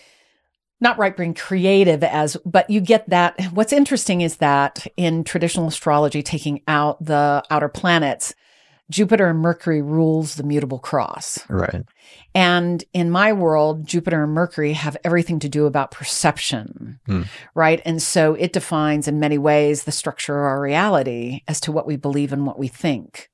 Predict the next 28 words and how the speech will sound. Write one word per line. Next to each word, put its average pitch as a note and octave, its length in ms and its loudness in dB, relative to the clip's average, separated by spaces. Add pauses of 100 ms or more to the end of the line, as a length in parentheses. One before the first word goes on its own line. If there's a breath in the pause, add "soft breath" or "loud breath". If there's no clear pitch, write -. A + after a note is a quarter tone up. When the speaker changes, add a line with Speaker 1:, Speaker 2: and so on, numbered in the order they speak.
Speaker 2:
Hmm. F#2+ 240 0 (440 loud breath)
Speaker 1:
right? E3 200 2
So F3 220 6
to F3 220 -2
me, G3 220 2
again, F3+ 360 0
the D#3 80 2
mutable E3+ 380 0
cross, F#3 720 0 (400 soft breath)
having E3+ 260 -2
almost F#3 360 -2
none G#3+ 200 6
of E3 80 2
it C#3 80 -2
in C#3+ 80 -2
my C#3 160 -4
chart, D3+ 460 0
it D3+ 100 -10
took - 220 -10
me D3 260 0
years D#3 400 0
and D3 140 -4
probably D3+ 460 -4
through D3+ 180 -10
progressions D#3+ 640 0
getting C#3+ 240 -6
into C#3 120 -6
mutables, D3 520 -2